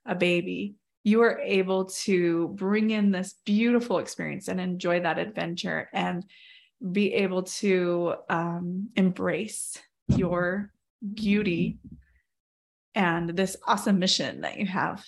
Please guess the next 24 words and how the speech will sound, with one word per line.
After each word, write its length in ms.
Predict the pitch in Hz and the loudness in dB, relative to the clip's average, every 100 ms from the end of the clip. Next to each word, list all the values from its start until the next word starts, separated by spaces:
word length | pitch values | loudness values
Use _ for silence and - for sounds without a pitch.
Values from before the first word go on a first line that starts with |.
| - | -16
to 120 | 220 | -10
bring 160 | 196 185 | -8 -8
these 180 | 190 | -10
kids 260 | - 214 - | -8 -10 -8
into 220 | 202 202 - | -8 -6 -8
this 200 | 208 - | -10 -8
world. 280 | 170 - | -8 -10
So 320 | - 185 185 202 - _ _ _ _ _ _ | -6 -4 -4 -6 -12 _ _ _ _ _ _
anyway, 320 | 233 240 202 190 | 4 6 6 6
much 400 | 196 285 381 311 | 6 6 4 4
love 380 | 247 247 240 | 8 8 4
to 240 | - 285 - | -2 -6 -2
all 240 | 190 202 311 | 2 4 2
of 160 | 302 | 0
you, 540 | 240 233 233 285 381 - _ _ _ - | -2 0 0 0 -4 -8 _ _ _ 0
um, 300 | 226 226 214 | 4 4 4
as 160 | 214 233 | 2 6
you 120 | 233 | 6
arise 420 | 214 208 233 254 | 6 6 6 4
and 180 | 247 247 | 0 2
thrive 240 | 220 220 | 2 2
in 120 | 220 | 0
your 160 | 202 190 | 0 0
life 440 | 185 180 202 381 | 2 2 2 0